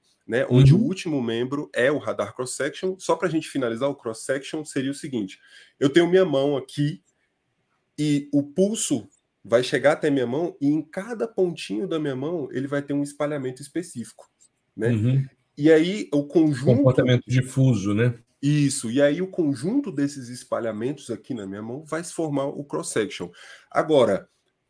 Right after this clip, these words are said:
Speaker 1: na equação aqui, dado que a gente não conhece o alvo,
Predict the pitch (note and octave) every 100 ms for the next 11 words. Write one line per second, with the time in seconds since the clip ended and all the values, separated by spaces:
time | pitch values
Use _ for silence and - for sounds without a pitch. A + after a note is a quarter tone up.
0 | _ _ _ _ - C3 F#3+ A3 F3 D3
1 | - C3 A2+ - F#3 B2+ C3+ G3 G3+ D3+
2 | C3+ B2 B2 B2+ F3+ - G3 D3 A#2 G#2+
3 | - - F#2 _ - A2 A#2 F#3 A2 F#2
4 | -